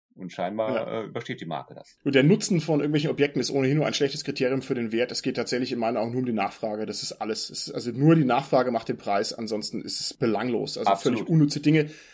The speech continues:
Speaker 2: Wenn sie nur Token sind, wenn sie nur symbolisch hoch genug aufgeladen sind, können unendlich wert sein. Kann ich mir also sehr gut vorstellen. Ich hoffe, ihr habt da zugegriffen und habt euch hier eingedeckt mit den Statuen. Wie schaut's aus, Robert? Hast du die Statuen alle bei dir zu Hause rumstehen? Oder sehe ich da eine Lücke bei dir hinter dir im Schrank? Eine schmerzhafte Lücke?
Speaker 1: Nein, Robert darfst du nicht fragen.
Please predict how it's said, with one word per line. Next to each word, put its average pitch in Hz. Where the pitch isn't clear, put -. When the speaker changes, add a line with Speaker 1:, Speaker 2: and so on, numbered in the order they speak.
Speaker 2:
Wenn 123
sie 135
nur 127
Token 147
sind, 147
wenn 123
sie 123
nur 120
symbolisch 127
hoch 147
genug 131
aufgeladen 117
sind, 113
können 107
unendlich 107
wert 101
sein. 117
Kann 143
ich 175
mir 214
also 139
sehr 156
gut 175
vorstellen. 160
Ich 107
hoffe, 185
ihr 160
habt 135
da 123
zugegriffen 101
und 117
habt 139
euch 127
hier 139
eingedeckt 165
mit 107
den 98
Statuen. 101
Wie 101
schaut's 95
aus, 110
Robert? 135
Hast -
du 143
die 120
Statuen -
alle 113
bei 117
dir 110
zu -
Hause 107
rumstehen? 151
Oder 107
sehe -
ich 156
da 156
eine 151
Lücke 160
bei 104
dir 110
hinter 113
dir 107
im 104
Schrank? 98
Eine 117
schmerzhafte 131
Lücke? 117
Speaker 1:
Nein, 135
Robert 151
darfst 147
du 151
nicht 135
fragen. 131